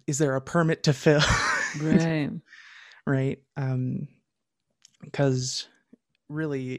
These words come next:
Speaker 1: in, in my family, if you were gonna say something, if you were decl-, gonna declare something, you had to back it up,
Speaker 2: Mm-hmm.
Speaker 1: right? You needed proof, you needed evidence. That's how schools work even. If you're gonna say something, you need a why.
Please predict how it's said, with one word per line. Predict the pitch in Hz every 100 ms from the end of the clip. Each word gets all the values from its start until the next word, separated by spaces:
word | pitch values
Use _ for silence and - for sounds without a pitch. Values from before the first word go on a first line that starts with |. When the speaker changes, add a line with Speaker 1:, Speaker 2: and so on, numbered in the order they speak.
| -
Speaker 1:
in, | 147
in | 139 135
my | 123
family, | 156 156 135
if | 127
you | 131
were | 131
gonna | 123
say | 120 139
something, | 135 127 131
if | 127
you | 135
were | 131
decl-, | 127 - - -
gonna | 147 139
declare | 127 - 156 160
something, | - 127 127 135 135 _ _ _ _ _ _ _ _ _ -
you | 151
had | 131
to |
back | 123 123 120
it | 143
up, | 135 - _ _ _ _ -
Speaker 2:
Mm-hmm. | 156 156 151 143 -
Speaker 1:
right? | 139
You | 131
needed | 131 127 127 127 - _ _ -
proof, | 165 139 -
you |
needed | 131 127 -
evidence. | 143 135 131 131
That's | 135 -
how | 139 131
schools | - - 151 147 135
work | 131 131 -
even. | 139 131 - -
If | -
you're | 143
gonna | 143 139
say | - 143
something, | - 135 135 135
you | 127
need | 131
a |
why. | 127 131 123 - -